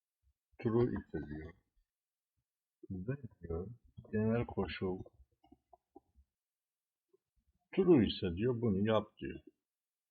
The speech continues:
Gelmiş bana buraya if demiş. Koşul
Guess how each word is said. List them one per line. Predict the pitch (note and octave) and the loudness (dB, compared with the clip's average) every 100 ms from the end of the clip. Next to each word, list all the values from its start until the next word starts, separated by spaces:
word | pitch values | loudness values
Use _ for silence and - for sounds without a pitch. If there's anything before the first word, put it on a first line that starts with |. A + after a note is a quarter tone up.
| _ _ _ - | _ _ _ -10
Gelmiş | - C#3+ - - B2+ | -6 -4 -4 -4 -2
bana | A2 G2+ | 0 2
buraya | G2 F#2+ | 2 0
if | - A2 - | -2 -8 -6
demiş. | D#2+ D2+ D#2 _ _ _ _ _ _ _ _ _ _ _ _ _ _ _ _ A2 - _ - | -6 -6 -10 _ _ _ _ _ _ _ _ _ _ _ _ _ _ _ _ -16 -16 _ -14
Koşul | - B2 - A2+ A2 | -4 -2 0 0 -2